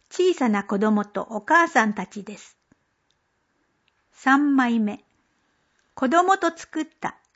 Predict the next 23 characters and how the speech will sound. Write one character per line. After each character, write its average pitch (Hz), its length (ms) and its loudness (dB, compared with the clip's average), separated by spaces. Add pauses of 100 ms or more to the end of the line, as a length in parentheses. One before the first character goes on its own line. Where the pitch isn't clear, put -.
チ 254 120 -4
ャ 254 40 0
リ 339 180 0
テ 349 120 0
ィ 339 120 2
ー 320 80 -2
ウ 320 40 -4 (140)
ォ - 40 2
ー - 20 -2
ク - 160 -8
の - 200 -8 (180)
ダ 208 160 -2
ブ 320 140 0
リ 320 120 -2
ュ - 80 -6
ー - 60 -2
エ - 20 -4
フ 262 180 -2
ピ 254 240 -4
ー 202 80 -6
募 208 180 -4
金 311 280 0
箱。 - 340 -10